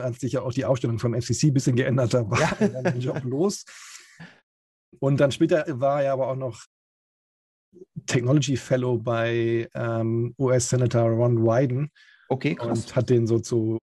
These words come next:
Speaker 1: ja, also auch Internetfragen und, ähm, Netzneutralität und solchen Sachen beraten. Und, äh, der hat nochmal auch ein bisschen,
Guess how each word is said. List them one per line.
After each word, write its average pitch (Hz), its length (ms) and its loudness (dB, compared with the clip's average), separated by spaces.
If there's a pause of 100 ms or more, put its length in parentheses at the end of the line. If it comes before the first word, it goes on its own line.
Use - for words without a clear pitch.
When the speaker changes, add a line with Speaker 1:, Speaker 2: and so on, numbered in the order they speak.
(760)
Speaker 1:
ja, 104 260 0
also 104 240 -2
auch 95 140 -2
Internetfragen 107 1400 -2
und, - 840 -6
ähm, 95 460 0
Netzneutralität 107 1160 0
und - 80 -6
solchen 110 200 0
Sachen 98 360 -6 (340)
beraten. 104 560 -6 (760)
Und, 131 520 -2
äh, 127 120 4
der 135 160 4
hat 208 80 -2
nochmal 170 520 2
auch 175 180 2
ein 147 140 -2
bisschen, 143 600 -6